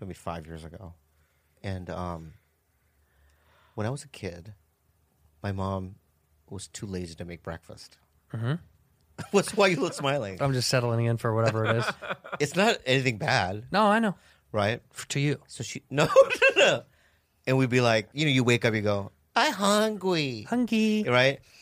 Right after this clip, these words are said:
Speaker 1: And she goes, "Eat that." And it was, like, a Carnation breakfast bar.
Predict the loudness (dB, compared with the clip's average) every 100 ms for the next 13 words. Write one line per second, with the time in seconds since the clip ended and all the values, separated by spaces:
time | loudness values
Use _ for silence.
0 | _ -12 -8 -6 -8 -8 -4 -2 -2 -4
1 | _ _ _ _ _ _ -6 -2 -2 -2
2 | -6 _ -12 -8 -2 0 2 0 -4 -6
3 | -8 -14 -8 -8 -8 -14 -12 -14 -14